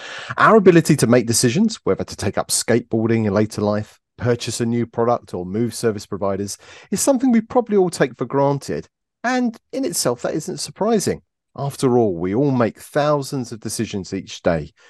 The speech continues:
including, researchers tell us, at least two hundred daily decisions about food.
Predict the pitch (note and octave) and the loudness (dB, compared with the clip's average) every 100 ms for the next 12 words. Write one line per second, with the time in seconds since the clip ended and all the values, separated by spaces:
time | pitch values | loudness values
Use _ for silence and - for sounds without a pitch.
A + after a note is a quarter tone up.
0 | _ - G2+ E3 G3 G#2 D#2 - F#2+ - | _ -12 -2 2 4 2 -2 -6 -6 -8
1 | - G#2 G#2+ - C3 C3 - - D#3 C3 | -6 -2 -2 -2 -6 -8 -6 0 2 2
2 | C3+ C3 A#2 - A2+ A#2 A2 G#2 - A2 | 0 -2 -4 0 0 2 -2 -4 -4 -2
3 | A#2 G2+ A2 G#2+ - C3 G#2 D#2+ | -4 -4 -4 -6 -2 0 2 0